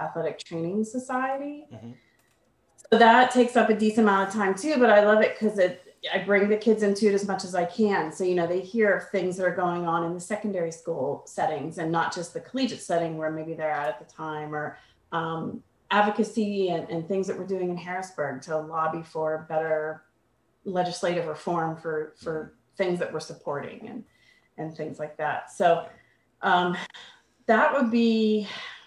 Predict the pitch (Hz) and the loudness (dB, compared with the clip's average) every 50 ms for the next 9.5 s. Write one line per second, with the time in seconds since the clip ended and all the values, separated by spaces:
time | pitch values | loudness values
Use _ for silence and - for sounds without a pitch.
0 | _ _ _ _ _ 208 214 214 - - - 170 - - - - 156 - - 147 | _ _ _ _ _ -4 -4 -4 -6 -12 -12 -12 -12 -16 -16 -16 -16 -16 -16 -16
1 | 135 127 127 139 147 151 160 175 170 151 - - - - - - 165 165 - 165 | -14 -14 -12 -10 -8 -8 -8 -8 -8 -10 -12 -12 -14 -14 -14 -12 -10 -10 -10 -8
2 | 160 160 165 170 - 202 - - - 220 - _ _ _ _ _ - 302 302 - | -6 -6 -8 -6 -8 -10 -6 -2 -2 -2 -4 _ _ _ _ _ -10 -10 -10 -12
3 | _ _ - - 113 - 123 110 - - - 110 113 98 - - - - - - | _ _ -12 -10 -8 -8 -8 -8 -8 -6 -6 -4 -2 0 0 0 0 0 -2 -4
4 | 101 - - 92 87 90 - _ _ _ _ _ _ _ _ _ _ _ _ _ | -2 -2 -2 -2 -2 -12 -16 _ _ _ _ _ _ _ _ _ _ _ _ _
5 | _ - - - - - _ _ - 240 269 277 294 311 302 302 - 226 226 240 | _ -16 -16 -16 -18 -20 _ _ 4 6 6 6 6 6 6 8 8 8 8 6
6 | 240 - - - - 240 220 208 214 202 190 190 185 180 175 170 170 165 - 175 | 4 2 -8 -6 0 0 2 2 4 4 4 4 4 2 0 -2 -2 -4 -8 -14
7 | 165 - 175 160 151 151 - - 160 156 151 156 151 151 - - - - - - | -16 -10 -8 -8 -8 -8 -10 -12 -12 -10 -10 -10 -10 -10 -10 -10 -10 -12 -8 -8
8 | - 247 - 226 196 202 214 202 - - 196 190 185 170 170 - - - - _ | -8 -8 -8 -10 -14 -14 -16 -16 -6 -4 -2 0 0 0 -2 -4 -8 -20 -20 _
9 | _ _ - - - - 156 156 160 | _ _ -20 -20 -10 -10 -8 -8 -8